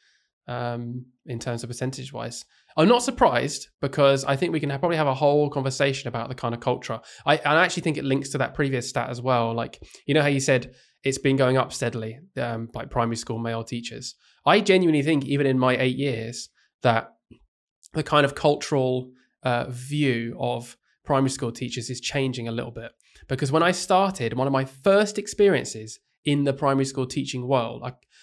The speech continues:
I can't, it, it might have been when I, I think it was when I was training. Um, someone said to me, and it was, like, a distant family relative. I don't really know this person, but they were a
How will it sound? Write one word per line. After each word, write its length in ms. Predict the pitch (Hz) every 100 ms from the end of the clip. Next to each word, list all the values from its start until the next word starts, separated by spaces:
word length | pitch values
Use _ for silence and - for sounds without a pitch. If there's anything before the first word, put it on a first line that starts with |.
| _ _ -
I 60 |
can't, 300 | - - 160
it, 160 | 170 156
it 60 | 165
might 100 | 202
have 80 | 196
been 100 | 160
when 80 | 139
I, 160 | 131 143
I 20 |
think 180 | 233 180
it 20 |
was 100 | 147
when 80 | 123
I 40 |
was 100 | 110
training. 520 | - 143 156 113 - _ _ _ _ 135
Um, 280 | 127 127 131
someone 440 | - 190 196 185
said 220 | 190 180
to 60 | 135
me, 60 | 113
and 80 |
it 60 | 117
was, 100 | 135
like, 140 | 135
a 60 | 135
distant 520 | 135 180 - 151 -
family 460 | - 143 139 135 127
relative. 340 | 127 123 113
I 120 | 117
don't 140 | 143 139
really 200 | 135 127
know 180 | 123 117
this 140 | 117
person, 340 | 123 113 117
but 80 | 117
they 120 | 120 117
were 100 | 120
a 180 | 123